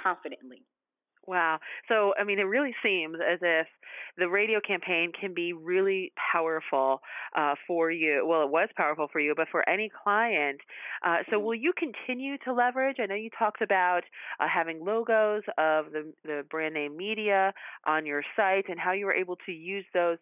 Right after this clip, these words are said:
Speaker 2: to your benefit, give you somewhat of a competitive edge, create credibility in your space.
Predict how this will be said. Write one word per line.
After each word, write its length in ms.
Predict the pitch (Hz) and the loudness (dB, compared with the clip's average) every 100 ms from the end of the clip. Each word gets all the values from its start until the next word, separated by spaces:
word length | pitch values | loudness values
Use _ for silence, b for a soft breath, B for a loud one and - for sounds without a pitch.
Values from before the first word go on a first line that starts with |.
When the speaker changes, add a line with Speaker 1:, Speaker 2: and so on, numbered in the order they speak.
| - | -10
Speaker 2:
to 60 | 175 | -8
your 140 | 170 | -4
benefit, 580 | - 160 160 - 170 - | -2 0 0 -2 -2 -2
give 160 | 160 175 | -4 -2
you 240 | 170 165 B B - | -2 -4 B B -6
somewhat 200 | 214 196 | -2 0
of 60 | 185 | 2
a 60 | 175 | 0
competitive 640 | 196 165 190 175 170 165 - | -2 -2 0 2 2 0 0
edge, 320 | 160 160 160 - | 2 4 2 -4
create 320 | - 185 175 | -2 0 0
credibility 800 | - 185 165 170 180 180 165 156 - B B - | -2 -2 0 2 2 2 0 -2 -4 B B -2
in 200 | 208 208 | -2 -2
your 240 | 196 175 160 - | -2 -4 -4 -6
space. 440 | 220 226 180 156 | 0 2 2 2